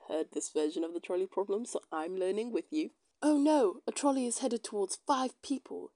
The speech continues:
You can pull the lever, diverting it to, um, the other track, killing four people instead. What do you do?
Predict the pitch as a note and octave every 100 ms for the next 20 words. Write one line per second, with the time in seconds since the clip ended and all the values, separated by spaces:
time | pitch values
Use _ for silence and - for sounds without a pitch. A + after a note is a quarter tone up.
0 | _ G3 A3 - G3+ - - E4+ C5+ G#3+
1 | D3+ D3 - - - - F3 F3+ G#3 A3+
2 | - D#3 D3+ - - - - G#3 G3+ G3+
3 | F#3 - - F#3+ G3+ G3+ G3+ - _ _
4 | - B3 C#4 C4 - - - - - _
5 | _ G3 G3+ A3 - - G3 G#3+ B3 -
6 | F#3+ G3 - D#3+ - _ _ F3+ F#3 F#3
7 | F#3 G#3+ E3+